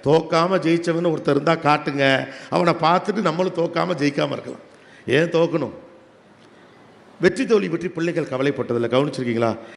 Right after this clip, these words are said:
பிள்ளைங்கள்ட்ட நீங்க வந்து, "நீ சக்ஸஸ்ஃபுல்லா இருக்கணும், அப்படி இருக்கணும்னு" சொல்லி அவங்க கவனிக்கவே மாட்டாங்க.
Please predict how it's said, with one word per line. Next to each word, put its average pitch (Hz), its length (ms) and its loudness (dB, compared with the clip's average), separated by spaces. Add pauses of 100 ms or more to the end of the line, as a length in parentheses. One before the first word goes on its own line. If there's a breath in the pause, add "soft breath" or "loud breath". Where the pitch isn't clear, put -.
(140 loud breath)
பிள்ளைங்கள்ட்ட 165 380 2
நீங்க 139 160 -2
வந்து, 139 220 -2
"நீ 131 200 -2
சக்ஸஸ்ஃபுல்லா 139 460 -2
இருக்கணும், 123 420 0 (220 loud breath)
அப்படி 175 340 2
இருக்கணும்னு" 160 220 -2
சொல்லி 160 200 -2
அவங்க 156 180 -4
கவனிக்கவே 175 580 0
மாட்டாங்க. 113 200 -8